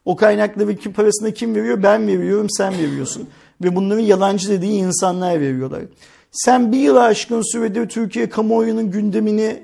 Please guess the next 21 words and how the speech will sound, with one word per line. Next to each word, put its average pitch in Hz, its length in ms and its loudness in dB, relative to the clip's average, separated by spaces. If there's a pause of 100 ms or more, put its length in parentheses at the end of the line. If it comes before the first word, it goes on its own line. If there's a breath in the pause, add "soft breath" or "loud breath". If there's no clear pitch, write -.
şey 160 260 -2
yap, 147 220 -2
ne 160 200 -4
derler, 143 400 -2
e, 147 580 -2
işgal 156 500 -2
et. 214 160 -2 (680 soft breath)
İnsanların 233 680 2
sorduğu 233 340 2
hiçbir 226 240 -4
soruya 220 380 4
kayda 208 340 4
değer 214 220 6
cevaplar 202 560 2
verme. 214 600 2 (460 soft breath)
Ve 214 160 6
kendini 220 520 2
sadece 285 800 0 (240 soft breath)
Sayın 285 460 2
Cumhurbaşkanı'na 240 920 2
beğendirmekle 214 1200 4